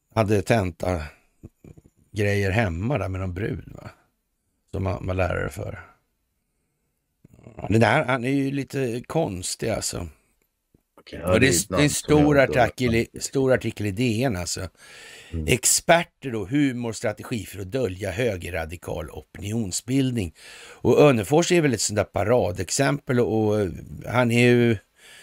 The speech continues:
Speaker 1: klart i gränslandet för att, eh, åtminstone ha stackel på sig, alltså.
Speaker 2: Okej.
Speaker 1: Ja, han gör sig själv till, ö,
Speaker 2: Han,
Speaker 1: åtlöje
Speaker 2: han har
Speaker 1: för
Speaker 2: varit med
Speaker 1: riktigt.
Speaker 2: ett tag, förmodar jag.
Speaker 1: Ja, ja, ja.
Speaker 2: Mhm.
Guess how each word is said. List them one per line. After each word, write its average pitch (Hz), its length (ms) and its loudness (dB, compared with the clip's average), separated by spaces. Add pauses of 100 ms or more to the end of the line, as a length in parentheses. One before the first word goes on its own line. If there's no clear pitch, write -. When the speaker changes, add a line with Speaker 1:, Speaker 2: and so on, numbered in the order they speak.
(300)
Speaker 1:
klart 139 340 4
i 117 40 -2
gränslandet 117 800 0
för 98 460 -2
att, - 580 -8
eh, 82 280 -4 (920)
åtminstone 110 800 2
ha 90 180 0
stackel - 480 -6
på - 200 -12
sig, - 160 -10
alltså. - 420 -10 (1080)
Speaker 2:
Okej. 76 240 -4 (420)
Speaker 1:
Ja, 113 220 4
han 117 200 4
gör 117 140 4
sig 107 200 -4
själv 98 240 0
till, 98 280 -6
ö, 117 140 2
Speaker 2:
Han, 101 140 4
Speaker 1:
åtlöje 101 340 0
Speaker 2:
han 117 100 4
har 120 60 4
Speaker 1:
för 120 60 8
Speaker 2:
varit 117 100 6
med 113 100 2
Speaker 1:
riktigt. 87 140 4
Speaker 2:
ett 92 60 -2
tag, 101 240 4
förmodar 90 320 -4
jag. 71 140 -12
Speaker 1:
Ja, 120 260 6
ja, 101 140 4
ja. 80 340 -8 (420)
Speaker 2:
Mhm. 90 360 -6